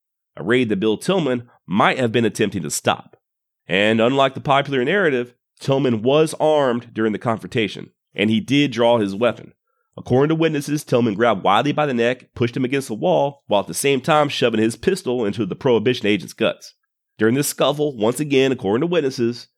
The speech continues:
Tillman was overheard threatening to kill Lynn. At some point, Lynn was able to pull his other pistol out, and that's when he shot Bill three times, killing him, in, as he claimed,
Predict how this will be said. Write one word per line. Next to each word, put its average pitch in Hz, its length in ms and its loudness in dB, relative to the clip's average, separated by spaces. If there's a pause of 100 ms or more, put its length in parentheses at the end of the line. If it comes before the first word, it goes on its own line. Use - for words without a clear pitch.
Tillman 123 300 2
was 107 120 2
overheard 127 460 0
threatening 123 380 0
to 101 80 -8
kill 120 340 0
Lynn. 110 300 0 (520)
At 175 120 -4
some 202 240 2
point, 170 280 0
Lynn 147 240 2
was 127 140 -2
able 127 200 2
to 101 60 -2
pull 123 220 -4
his 104 160 0
other 160 180 2
pistol 113 360 -2
out, 107 260 2
and 85 120 -6
that's 107 220 0
when 101 80 -2
he 95 60 -2
shot 95 340 0
Bill 95 200 0
three 98 200 -4
times, 87 460 -4 (160)
killing 80 240 -2
him, - 160 -14 (500)
in, 147 300 4
as 95 220 -2
he 156 120 0
claimed, 123 480 0